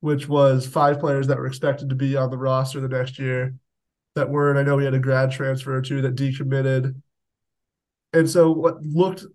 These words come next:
probably to be a roster of forty-four or forty-five that needed to be cut down to forty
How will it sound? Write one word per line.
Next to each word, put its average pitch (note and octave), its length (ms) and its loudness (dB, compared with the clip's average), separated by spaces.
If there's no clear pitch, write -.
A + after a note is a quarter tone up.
probably E3 400 2
to D#3 60 2
be D#3 100 -2
a D3+ 80 -4
roster D3 420 -6
of C3+ 80 -6
forty-four C#3+ 560 0
or E3 60 2
forty-five F3 580 2
that F3+ 60 -6
needed F#3 160 -6
to F#3 60 -8
be F3 120 -6
cut F3+ 180 -2
down F#3 200 2
to F3 80 -6
forty G3 500 0